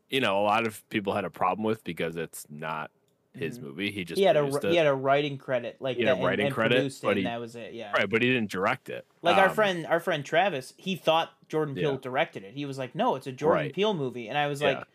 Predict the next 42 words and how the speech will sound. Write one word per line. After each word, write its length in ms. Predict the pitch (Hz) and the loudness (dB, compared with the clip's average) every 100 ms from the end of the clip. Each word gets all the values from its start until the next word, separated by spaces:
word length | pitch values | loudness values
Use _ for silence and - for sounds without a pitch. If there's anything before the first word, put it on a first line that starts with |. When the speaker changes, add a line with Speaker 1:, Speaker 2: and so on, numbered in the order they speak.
| _ _ - | _ _ -4
Speaker 2:
I 80 | 107 | 2
was 100 | 156 | 2
Speaker 1:
No. 20 | |
Speaker 2:
like, 140 | 143 139 | 2 -2
"No, 240 | 156 247 | -2 0
it's 140 | 165 185 | -2 -2
not. 180 | 226 180 | -4 -4
It's 140 | - | -4
Nia 180 | 170 202 | 0 4
Speaker 1:
Yeah, 40 | |
like, 160 | 127 127 | 4 6
his 160 | 208 240 | 6 6
Speaker 2:
DaCosta." 0 | |
Speaker 1:
name's 280 | 131 127 | 4 4
on 160 | 127 117 | 2 2
the 60 | 95 | 2
Speaker 2:
<laughs> 0 | |
Speaker 1:
poster, 540 | 123 - - 98 95 | 4 4 4 0 0
a 120 | 92 | 0
Nia 260 | 104 107 107 | 0 0 2
DaCosta, 560 | 98 - 104 95 - - | 0 0 0 0 -6 -4
a 100 | 104 | -4
film 260 | - 131 127 | 2 4 4
by 120 | 117 | 4
Nia 180 | 113 107 | 2 0
DaCosta 440 | 95 101 92 - | 0 0 -2 -6
and 180 | 101 95 | -6 -8
producer 680 | - 90 90 95 87 73 - _ - | -8 -6 -6 -6 -8 -10 -16 _ -8
Jordan 260 | 85 73 | -6 -8
Peele. 300 | - 69 - _ - | -12 -16 -16 _ -20
<laughs> 100 | - | -14
Speaker 2:
Yeah. 240 | 123 - 156 _ _ _ _ _ | -10 -8 -8 _ _ _ _ _
Speaker 1:
So, 540 | 127 107 95 90 - _ _ _ _ _ _ | 2 2 2 -2 -6 _ _ _ _ _ _
yeah, 160 | 190 139 | 2 4
I 100 | 127 | 2
think 320 | 147 190 113 | 0 -2 -2
give 180 | 95 117 | -2 2
her 160 | 123 113 | 4 4
her 280 | 107 95 90 _ - | 2 -2 -8 _ -6
credit, 320 | - 131 76 | 0 0 -2
you 100 | 82 | -6
know? 260 | 87 - | -6 -6